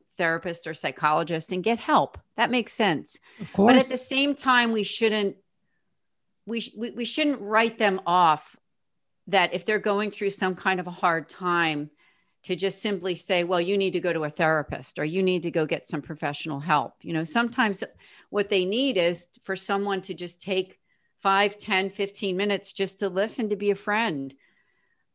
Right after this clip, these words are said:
Speaker 1: you know, I, and, and that, I do think that's an important thing, because there are people who suffer because of life's circumstances, let's face it. And there are people who suffer, and I hate to say this, because of the hands of someone else.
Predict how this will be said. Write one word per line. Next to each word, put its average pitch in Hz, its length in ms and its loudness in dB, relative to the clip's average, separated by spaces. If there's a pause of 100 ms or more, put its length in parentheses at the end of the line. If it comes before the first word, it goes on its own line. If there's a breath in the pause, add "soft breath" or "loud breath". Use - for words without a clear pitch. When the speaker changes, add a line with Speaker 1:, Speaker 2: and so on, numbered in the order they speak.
(140)
Speaker 1:
you 180 140 -4
know, 165 240 -2 (100)
I, 156 420 -4
and, 190 400 0
and 185 240 -2
that, 233 260 0 (140)
I 202 120 2
do 240 180 -4
think 220 220 -8
that's 190 220 -2
an 185 60 -4
important 170 480 -8
thing, 170 320 -2
because 170 380 -8
there 214 140 0
are 233 120 6
people 196 380 -2
who 180 160 -4
suffer 190 480 0
because 180 720 -2 (760)
of 175 280 0
life's 165 460 -2
circumstances, 208 960 0 (220)
let's 185 180 -4
face 165 300 0
it. 277 180 6 (680)
And 202 140 2
there 196 140 2
are 202 140 2
people 202 320 -4
who 190 140 -4
suffer, 208 580 -2
and 180 260 -8
I 147 40 -14
hate 170 220 -4
to 220 80 -4
say 262 220 2
this, 196 200 0
because 185 380 -4
of 180 120 -4
the 196 80 -4
hands 190 380 2
of 196 100 -4
someone 175 400 0
else. - 520 -2